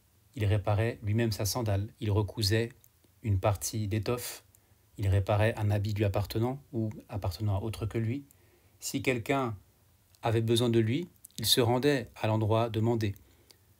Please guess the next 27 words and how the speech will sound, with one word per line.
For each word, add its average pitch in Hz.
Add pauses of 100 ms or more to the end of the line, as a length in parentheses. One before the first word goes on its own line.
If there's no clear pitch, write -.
(420)
De 117
même 156
que, 165 (120)
de 113
par 117
sa 135
modestie, 123
il 139
ne 123
s'opposait 117
pas 131 (680)
à 123 (300)
la 113
manière 120
parfois 117 (340)
quelque 107
peu 113 (1160)
manquant 135
de 120
convenance 123
ou 113
brutale 113
venant 107
de 110
certains 107
compagnons 110
qui 135